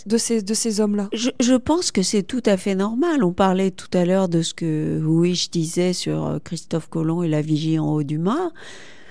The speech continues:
Speaker 2: Pour lui, c'est tout à fait normal. C'était le chef, euh,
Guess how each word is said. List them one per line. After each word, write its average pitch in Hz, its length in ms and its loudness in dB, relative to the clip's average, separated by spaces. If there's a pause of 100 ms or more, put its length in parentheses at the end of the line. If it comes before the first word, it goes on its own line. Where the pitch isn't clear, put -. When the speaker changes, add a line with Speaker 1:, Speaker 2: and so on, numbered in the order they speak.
(360)
Speaker 2:
Pour 196 160 0
lui, 294 180 6
c'est 190 200 0
tout - 260 -6
à 208 80 4
fait 196 180 0
normal. 233 320 2 (140)
C'était 220 480 0
le 185 140 4
chef, 226 680 0
euh, 180 280 4